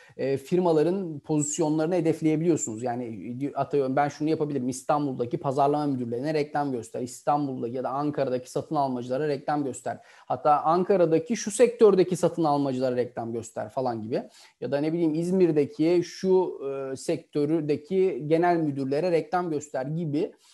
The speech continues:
Ee, çok güzel, yani kurumsal anlamda gerçekten çok kıymetli hedeflemeler var LinkedIn'de de. Eğer kurumsal iş yapıyorsanız, e, LinkedIn reklamları da kıymetli. Benim yine eğitimde işlediğim şeylerden biri. E, kurumsal tarafta gerçekten çok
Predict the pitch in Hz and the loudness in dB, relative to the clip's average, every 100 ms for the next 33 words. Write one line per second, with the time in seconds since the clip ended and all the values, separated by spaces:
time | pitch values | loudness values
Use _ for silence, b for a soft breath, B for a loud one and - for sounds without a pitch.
0 | b b - 139 147 147 143 139 135 131 | b b -4 0 2 2 0 -2 -4 -4
1 | 226 214 160 139 180 254 143 135 131 - | -4 -4 0 2 2 0 -2 -2 -4 -6
2 | 143 139 180 165 147 143 147 165 160 196 | -6 0 0 2 0 -2 0 -2 -2 -6
3 | 196 160 _ - 160 160 202 170 165 175 | -6 -6 _ -2 -2 0 -2 -2 -2 -2
4 | 165 170 156 123 120 117 - 120 127 311 | 0 0 0 -2 -4 -10 -12 -10 -6 -8
5 | - b b b 147 156 165 180 180 175 | -10 b b b 0 0 0 -2 -2 0
6 | 214 190 - 147 131 117 123 254 - - | -2 -2 -2 -4 -4 -6 -6 -8 -8 -8
7 | - 143 - 143 147 - 156 170 170 170 | -4 -4 -4 -4 -4 -6 -6 -6 -4 -2
8 | 160 160 160 135 127 156 208 180 135 - | -2 -2 -2 -2 -4 -4 -4 -2 -4 -4
9 | 131 131 131 131 127 160 151 147 143 147 | -8 -6 -6 -8 -6 -4 -4 -4 -4 -2
10 | 131 120 117 156 254 247 147 139 139 143 | -4 -6 -8 -8 -6 -6 -6 -8 -10 -8
11 | 135 - 147 143 120 - - 196 135 135 | -6 -2 -2 -2 -6 -6 -8 -6 -6 -8
12 | 160 160 151 | -10 -8 -10